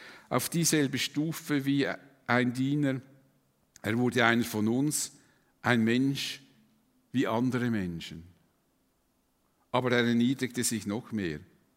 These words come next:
Im Gehorsam gegenüber Gott, nur zwei, im Gehorsam gegenüber Gott, mit anderen Worten,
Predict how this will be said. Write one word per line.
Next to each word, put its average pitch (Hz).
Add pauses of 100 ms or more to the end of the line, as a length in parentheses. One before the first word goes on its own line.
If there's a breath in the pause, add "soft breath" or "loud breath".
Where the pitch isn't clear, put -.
(580)
Im 135
Gehorsam 165
gegenüber 147
Gott, 151 (2250 soft breath)
nur 123
zwei, - (360)
im 123
Gehorsam 123
gegenüber 107
Gott, - (140)
mit 101
anderen 135
Worten, 143